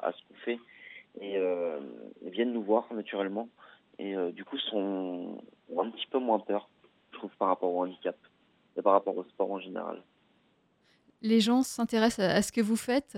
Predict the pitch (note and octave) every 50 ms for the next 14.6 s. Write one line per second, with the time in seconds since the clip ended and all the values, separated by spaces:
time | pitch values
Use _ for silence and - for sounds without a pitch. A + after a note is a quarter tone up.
0 | - _ - - _ _ - - - - - - F#2 E3+ A3 A3+ - - - G#3
1 | G3+ G3+ G#3 G3 G#3 - - - G#3+ G#3+ A3+ A#3+ B3+ B3+ A#3 G#3+ F#3+ F#3+ G3 G#3+
2 | A3 - - A#3 G#3 A#3+ B3 - A3+ - - - - - A#3+ A#3+ B3+ - _ _
3 | _ _ _ _ - F#3 F#3 F3+ F#3 F3+ F#3 F#3 F3+ F#3 F#3+ G#3+ G#3 - _ -
4 | A3+ A3+ A#3+ B3 A3+ G#3 G3 G3+ - - - A3 - - - G#3 G3+ - G#3+ G#3+
5 | A#3+ A#3+ A#3 G#3 F#3 F#3 F3 E3 B2 G#2 - - - - - G3+ A3 A3 - -
6 | F#3+ F3 F3 G3 G#3+ - - - F3+ E3+ D#3+ - - - - - - - - -
7 | - G#3 G3+ - A#3+ A#3+ - - - G#3+ - - G#3+ - - G#3 G3+ - - _
8 | _ _ _ _ _ _ _ _ _ _ _ _ _ - F#2 F2 B2 B2 A#2+ A#2+
9 | - - - F2 E2+ F#2+ G2 - G2+ F2+ - G2 G2+ G#2+ G#2 - - - - F2
10 | D#2 D2+ C#2+ B1 - - G1+ G1+ - - _ _ _ _ _ _ - - _ -
11 | - F#2+ F#2 G#2 G#2+ G#2+ F2 - F2+ F2+ - - - A2 - - A2 G2 F2 D#2+
12 | - - - - _ - F#2 - F#2 F#2 - A#2 A2 G2+ F#2 - G2 G2 F2+ F2+
13 | F#2+ F2 E2+ - F#2+ F#2+ - E2+ E2 E2+ - - - G2+ G#2+ A#2 A2 F#2+ F2+ F2
14 | - F#2 E2 D2+ - G2+ G2 G2+ - - C2+ C#2